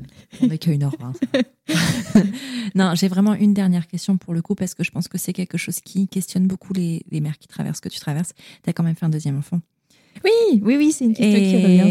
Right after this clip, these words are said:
Speaker 2: c'est vrai.
Speaker 1: non, mais c'est vrai, mais comment t'as appréhendé ce moment ? Comment t'as appréhendé, bah, ce désir qui arrive de deuxième enfant ? Et, euh, t'as, enfin, comment t'as appréhendé tout ça, quoi ?
Speaker 2: Alors, <laughs> ce deuxième enfant n'était pas censé,
Speaker 1: Ah,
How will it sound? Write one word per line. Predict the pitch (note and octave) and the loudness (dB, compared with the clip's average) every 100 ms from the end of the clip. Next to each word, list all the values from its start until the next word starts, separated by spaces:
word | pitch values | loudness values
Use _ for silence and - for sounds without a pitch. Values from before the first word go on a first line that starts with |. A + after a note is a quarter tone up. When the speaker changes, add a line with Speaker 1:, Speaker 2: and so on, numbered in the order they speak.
| F3 | 2
Speaker 2:
c'est | E3+ | 0
vrai. | D3 D#3+ | 2 2
Speaker 1:
non, | A#3+ | 4
mais | A#3+ G#3+ | 4 2
c'est | - | 0
vrai, | G3+ A3+ | 0 2
mais | A#3+ | 0
comment | G#3 A3+ A3+ | 2 2 2
t'as | B3 G#3+ | 2 0
appréhendé | - - F3+ F3 E3+ F#3 G3+ | 0 0 2 4 2 -2 -6
ce | - G#3 | -2 2
moment ? | F3+ F3 E3+ F#3 A3 | 4 4 2 0 -4
Comment | - F#3+ | 0 0
t'as | F3+ F3 | 0 -4
appréhendé, | - F3 D#3+ F#3+ | -4 -2 0 -2
bah, | A3+ | -2
ce | D#3 D#3 | -4 -6
désir | D3 C#3+ F#3+ | -8 -6 -8
qui | - | -6
arrive | D#3+ E3 | -4 -2
de | D#3+ | -2
deuxième | D#3 D3 D3 | -2 -2 -2
enfant ? | D3 - B3 _ _ _ _ | -2 -4 -8 _ _ _ _
Et, | F#3 F3+ | 2 2
euh, | D#3+ D#3 D3 - _ _ _ _ _ | 2 0 -2 -8 _ _ _ _ _
t'as, | - D#3+ D#3+ | -4 -2 -2
enfin, | D#3 D#3+ C#3+ D3 | -4 -4 -4 -6
comment | - F3+ F#3 F#3 | -2 0 0 -2
t'as | F3+ F3 | -2 -4
appréhendé | - F3+ F3+ | -2 0 0
tout | - | -4
ça, | - C#4+ | -8 -4
quoi ? | F3+ D#3 _ _ _ _ | -4 -4 _ _ _ _
Speaker 2:
Alors, | C#4 A3 C#3+ - - - G3 F#3 | 2 2 2 -4 -20 0 2 2
<laughs> | C3+ _ _ | -2 _ _
ce | - - | -8 2
deuxième | A3+ G#3 F3+ E3+ | 4 4 4 2
enfant | E3 B3 C#4+ _ _ - - - _ - | 0 -2 -6 _ _ -20 -20 -20 _ 2
n'était | G3 F#3 E3+ | 4 4 0
pas | F#3+ | -2
censé, | - E3+ - F3 F#3+ G#3 G3+ F#3 E3+ | -4 -10 -4 0 2 4 2 2 2
Speaker 1:
Ah, | F#3 | 0